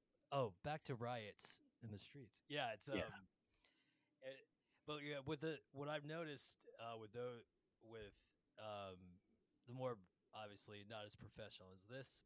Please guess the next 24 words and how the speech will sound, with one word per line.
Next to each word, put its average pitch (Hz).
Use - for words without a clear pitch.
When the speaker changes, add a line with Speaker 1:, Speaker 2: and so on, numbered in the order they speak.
Speaker 1:
podcast, 90
but, 92
um, 98
the, 113
the 113
studios, 127
if 120
they 135
don't 135
have 123
the 110
microphones 107
in 98
front 131
of 113
'em, 104
they 107
like 104
to 101
have 98
it, 92
these 104
good, 107
um, 92